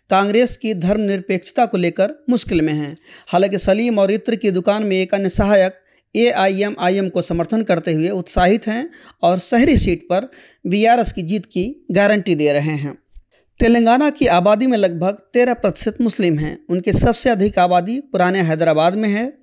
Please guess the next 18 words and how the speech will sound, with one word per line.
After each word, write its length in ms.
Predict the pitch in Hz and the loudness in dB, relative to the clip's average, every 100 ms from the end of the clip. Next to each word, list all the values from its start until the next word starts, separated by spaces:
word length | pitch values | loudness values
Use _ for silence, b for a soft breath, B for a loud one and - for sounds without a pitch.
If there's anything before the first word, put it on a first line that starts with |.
| - | -8
जहां 320 | 180 202 214 - - | -2 0 0 -2 0
एआईएमआईएम 1000 | 233 - 185 196 190 196 - 180 214 220 | 0 2 -2 0 -2 -2 -2 -2 0 0
ने 240 | 180 196 b b - | -2 -4 b b -16
सभी 360 | - 254 214 | -2 0 2
सात 380 | 220 - 247 226 | 0 0 0 0
विधानसभा 440 | 170 180 190 185 | -2 -2 -2 -2
क्षेत्रों 480 | 185 - 170 185 208 | -2 -2 -4 -4 -6
और 280 | - 160 180 | -4 -2 0
ओवैसी 420 | 185 208 202 202 | 2 0 -2 -4
की 100 | 175 | -2
हैदराबाद 480 | 160 175 196 180 170 | 0 0 2 2 0
लोकसभा 360 | 170 165 170 160 | -2 -4 -6 -4
सीट 240 | - 202 | -4 -4
पर 340 | - 165 240 b b b - | -2 -4 -4 b b b -4
कब्जा 300 | 202 170 180 | -2 0 2
बरकरार 420 | 190 175 196 147 | 0 2 0 0
रखा 300 | 139 - 147 | -2 -6 -6
है। 320 | 127 147 - | -4 -6 -10